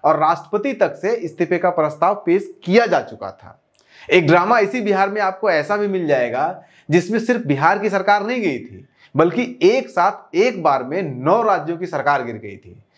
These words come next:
और वो भी तब हुआ था, जब बिहार के तत्कालीन मुख्यमंत्री के पास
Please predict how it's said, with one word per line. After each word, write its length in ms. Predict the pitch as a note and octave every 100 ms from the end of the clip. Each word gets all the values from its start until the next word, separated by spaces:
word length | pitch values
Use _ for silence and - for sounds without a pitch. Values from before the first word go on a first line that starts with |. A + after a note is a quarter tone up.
| - -
और 100 | E3
वो 100 | F#3+
भी 120 | G#3+
तब 320 | A#3+ B3 - A3
हुआ 220 | F3+ D3+
था, 480 | C#3 D3 G#3+ - - C#3
जब 160 | E3+
बिहार 340 | D#3 D3 E3 F#3+
के 120 | G#3
तत्कालीन 720 | G3+ D#3+ C#3+ - D#3 G3 G3
मुख्यमंत्री 640 | D#3 F#3+ G3 E3+ D#3+ E3+
के 120 | E3 E3
पास 400 | - C#3 E3